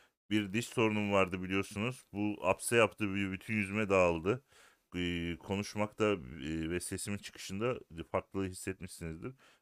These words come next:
Bunun için özür dilerim. E, pazartesi günü operasyon geçireceğim. İnşallah ondan sonra şu şişlik iner de düzgün bir şekilde konuşmaya başlarız. Bu sırada sağ olsun, e, Murat'la ve,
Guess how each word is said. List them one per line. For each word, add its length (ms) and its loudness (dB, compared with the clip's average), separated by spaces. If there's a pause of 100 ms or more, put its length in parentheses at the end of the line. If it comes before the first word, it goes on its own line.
(120)
Bunun 140 -2
için 220 -6
özür 440 -2
dilerim. 340 0 (440)
E, 280 0 (140)
pazartesi 640 0
günü 400 -4
operasyon 640 -2
geçireceğim. 600 -2
İnşallah 560 2 (520)
ondan 340 0
sonra 200 -4
şu 160 -8
şişlik 400 -10
iner 260 0
de 120 -4
düzgün 340 -6
bir 40 -12
şekilde 300 -8
konuşmaya 500 -6
başlarız. 580 -4 (580)
Bu 60 -2
sırada 320 0
sağ 160 0
olsun, 440 0 (100)
e, 80 -4 (1500)
Murat'la 600 0
ve, 240 2